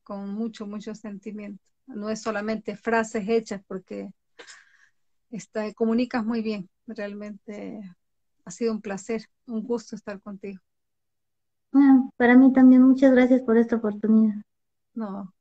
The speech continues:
Speaker 1: que no sea la última, y ya la próxima vez que escribas otro libro de poemas, cualquier libro, me avisas y ahí te presentamos y, y vemos el público qué dice.
Speaker 2: Claro que
Speaker 1: Bueno,
Speaker 2: sí.
Speaker 1: sí,
Speaker 2: Me
Speaker 1: Alelí, ha
Speaker 2: encantaría.
Speaker 1: sido un placer, súper, súper lindo estar contigo.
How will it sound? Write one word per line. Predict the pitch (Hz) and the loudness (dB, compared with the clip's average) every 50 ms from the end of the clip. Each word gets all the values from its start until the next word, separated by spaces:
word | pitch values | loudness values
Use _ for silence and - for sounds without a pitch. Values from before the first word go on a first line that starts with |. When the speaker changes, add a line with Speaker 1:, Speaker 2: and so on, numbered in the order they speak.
| _ _ _ _ | _ _ _ _
Speaker 1:
que | 220 220 | -6 -6
no | 233 240 | -6 -6
sea | 226 - 277 269 | -6 -4 -4 -2
la | 247 240 240 | 0 0 -2
última, | 269 311 302 - 330 302 294 285 | -2 -4 -6 -8 -8 -6 -4 -2
y | 269 247 | -2 0
ya | 247 254 269 | 0 0 0
la | 262 247 220 | 0 -2 -4
próxima | 254 269 254 - 269 254 | -6 -8 -6 -4 -4 -4
vez | 247 220 | -6 -6
que | - 262 | -8 -12
escribas | 220 - 240 254 254 247 233 254 | -12 -8 -6 -4 -4 -4 -2 -4
otro | 262 247 240 240 | -6 -4 -4 -4
libro | 233 233 254 262 262 240 233 | -4 -2 -2 -4 -2 -2 -2
de | 226 220 | -2 -4
poemas, | - _ 226 226 240 254 262 247 233 214 - | -4 _ -2 -2 -2 -2 -2 -4 -6 -6 -6
cualquier | 214 196 180 - 240 233 226 | -10 -10 -6 -4 -4 -4 -4
libro, | 226 240 247 240 254 262 | -4 -6 -6 -6 -6 -6
me | 233 220 202 | -4 -6 -6
avisas | 202 214 226 240 226 - 254 240 220 | -6 -6 -6 -8 -8 -8 -10 -8 -6
y | 226 208 | -6 -6
ahí | 202 202 214 220 226 226 226 - _ _ _ _ _ _ - - - _ _ | -6 -8 -8 -8 -8 -8 -10 -12 _ _ _ _ _ _ -20 -20 -20 _ _
te | _ 226 | _ -4
presentamos | 220 220 220 - - 220 202 185 - 247 254 254 254 254 254 247 226 | -2 -2 -6 -4 -4 -6 -6 -2 0 2 2 2 2 0 0 -2 -2
y, | 233 226 220 214 208 208 214 214 220 226 - _ | -2 -2 -4 -4 -6 -8 -8 -8 -10 -10 -10 _
y | - 208 | -8 -4
vemos | 214 214 214 220 226 220 233 | -4 -4 -2 -2 -2 -2 -4
el | 226 - | -4 -4
público | - 233 226 214 214 208 196 - 208 196 | -2 -2 -2 -2 -2 -8 -8 -8 -10 -8
qué | - 226 208 | -8 -8 -8
dice. | 208 208 - - - - - - _ _ _ _ _ _ _ _ _ _ _ _ _ _ _ _ _ _ - | -8 -10 -12 -14 -18 -20 -20 -20 _ _ _ _ _ _ _ _ _ _ _ _ _ _ _ _ _ _ -2
Speaker 2:
Claro | - 311 392 403 359 | 2 6 8 8 8
que | 330 | 8
Speaker 1:
Bueno, | - 294 - | 8 6 8
Speaker 2:
sí. | - 311 320 302 - - - _ _ _ _ _ _ | 10 8 8 8 4 -4 -14 _ _ _ _ _ _
Speaker 1:
sí, | _ - 240 214 202 196 190 185 277 | _ -4 -4 -4 -2 -4 -6 -2 2
Speaker 2:
Me | 262 262 254 | 4 4 4
Speaker 1:
Alelí, | 247 254 240 233 240 254 | 4 4 2 2 0 0
ha | |
Speaker 2:
encantaría. | 254 254 254 | 0 0 0
Speaker 1:
sido | 247 262 254 262 | 0 -2 -4 -6
un | 254 262 - | -8 -10 -8
placer, | _ 233 220 220 214 - - - 262 269 269 277 - - _ | _ 0 0 0 -2 -4 -4 -2 -2 0 0 -2 -4 -8 _
súper, | _ - - - 269 254 226 254 240 | _ -20 -10 -8 -8 -6 -6 -8 -8
súper | 220 - 254 226 - 233 220 | -8 -8 -10 -8 -8 -8 -6
lindo | 226 247 240 233 226 | -6 -6 -4 -6 -6
estar | - 269 254 226 220 - | -8 -6 -8 -8 -8 -8
contigo. | - 214 208 190 - - 254 262 269 269 277 - 339 403 | -10 -12 -12 -12 -10 -8 -6 -6 -6 -6 -6 -6 -6 -8